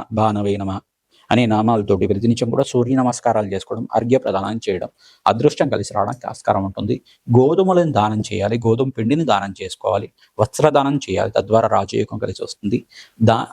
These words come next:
దానిమ్మ పళ్ళని దానం చేసుకోవడం వల్ల అదృష్టం కలిసి రావడానికి ఆస్కారం ఉంటుంది. మహాలక్ష్మీదేవి యొక్క చరిత్రని పారాయణం చేసుకోవాలి. దేవి భాగవతాన్ని పారాయణం చేసుకోవడం వల్ల,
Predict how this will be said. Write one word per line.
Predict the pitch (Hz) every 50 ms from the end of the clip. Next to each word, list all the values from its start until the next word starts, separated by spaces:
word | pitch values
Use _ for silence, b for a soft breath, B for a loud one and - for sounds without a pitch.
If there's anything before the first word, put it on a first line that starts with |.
| - 120
దానిమ్మ | 107 120 135 165 180 175 160
పళ్ళని | - 131 117 123 127 139
దానం | 123 107 104 113 117 117
చేసుకోవడం | 117 110 - - 120 104 104 98
వల్ల | 104 104 104 107 104 98 - _ _ _ _ _ _ -
అదృష్టం | - - 107 123 117 - - 127
కలిసి | 113 104 104 - -
రావడానికి | - 101 101 110 - - - -
ఆస్కారం | - - - - 98 98 101
ఉంటుంది. | 98 95 - - 101 92 -
మహాలక్ష్మీదేవి | 107 101 117 135 143 139 - - 139 123 117 113 113
యొక్క | 110 104 - -
చరిత్రని | - 120 117 143 - - 190 185 180 165
పారాయణం | - 110 104 104 101 101 98
చేసుకోవాలి. | - 95 - - - 104 101 98 117 - b b b b b b -
దేవి | 113 110 113 123 139 156 175 160
భాగవతాన్ని | 143 127 120 135 127 131 127 131 120 113 113
పారాయణం | - - 98 98 98 101 101
చేసుకోవడం | 101 104 95 - - 110 101 90 92 95
వల్ల, | 98 92 92